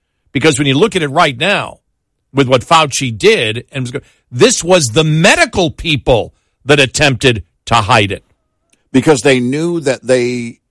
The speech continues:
Speaker 2: uh, what was, what's interesting is <laughs> we, you've been mentioning, uh, throughout the week, look, they're, they're gonna have to have some explainers up there, <laughs> some scientists up there that, that virologists and everything else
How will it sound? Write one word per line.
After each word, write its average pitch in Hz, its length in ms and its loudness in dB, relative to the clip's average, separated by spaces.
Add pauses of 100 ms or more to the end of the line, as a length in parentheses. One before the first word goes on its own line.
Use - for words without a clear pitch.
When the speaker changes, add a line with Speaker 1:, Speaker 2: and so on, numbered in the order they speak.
(160)
Speaker 2:
uh, 113 100 2
what 120 240 -4
was, 120 240 -8
what's - 220 -2
interesting 135 460 -2
is 110 280 -4
<laughs> - 40 -12
we, 117 240 -4 (460)
you've 113 180 -2
been 117 180 4
mentioning, 107 600 -2
uh, 95 200 2
throughout 98 300 -4
the 95 80 -8
week, 101 420 -4
look, 110 260 0
they're, 101 320 -4
they're 95 180 -4
gonna 104 200 -2
have 104 220 -2
to 95 100 -2
have 95 540 -2
some 90 460 -4
explainers 110 840 -4
up 90 160 -4
there, - 440 -4
<laughs> - 160 -20
some 104 280 -2
scientists 135 500 -2
up - 160 -4
there 80 240 -4
that, 87 300 -4
that 87 240 -2
virologists 87 680 -4
and 92 80 -4
everything 82 280 -4
else 107 280 -4